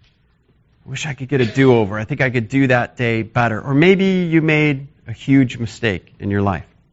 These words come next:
that affects years upon years upon years, or even the rest of your life. And you think, "I wish I could get a do-over on that." And yes,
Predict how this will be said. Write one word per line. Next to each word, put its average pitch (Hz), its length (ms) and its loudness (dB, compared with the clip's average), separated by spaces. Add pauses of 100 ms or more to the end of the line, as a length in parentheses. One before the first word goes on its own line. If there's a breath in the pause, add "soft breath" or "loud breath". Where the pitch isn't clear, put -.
(680)
that 123 140 0
affects 123 420 -2
years 135 340 4
upon 113 340 -2
years 123 360 2
upon 107 300 -2
years, 123 380 2
or 139 160 0
even 170 220 0
the 165 80 0
rest 165 260 -4
of 170 40 -6
your 160 100 -4
life. 170 300 0
And 131 100 -4
you 131 80 0
think, 160 280 -4 (360 soft breath)
"I 143 120 -4
wish - 580 2
I 139 40 -14
could 135 200 -14
get 160 320 -4 (160)
a 113 80 -20
do-over 104 600 -8
on 90 180 -14
that." 87 160 -20 (1000)
And 196 200 2
yes, 196 500 2